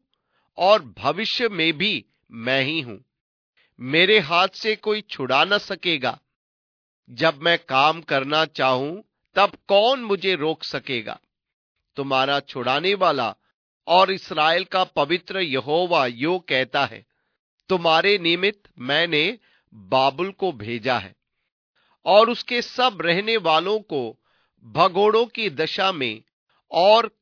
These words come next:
कसदियों को भी उन्हीं के जहाजों पर चढ़ाकर ले आऊंगा, जिनके विषय वे बड़ा बोल बोलते हैं।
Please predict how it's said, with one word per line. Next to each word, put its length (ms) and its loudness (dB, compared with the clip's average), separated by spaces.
कसदियों 640 -2
को 240 -2
भी 360 -6
उन्हीं 400 2
के 180 -2
जहाजों 640 0
पर 200 -6
चढ़ाकर 680 -2
ले 240 -2
आऊंगा, 460 -2
जिनके 480 -4
विषय 600 -2
वे 200 0
बड़ा 400 2
बोल 460 0
बोलते 540 -4
हैं। 180 -10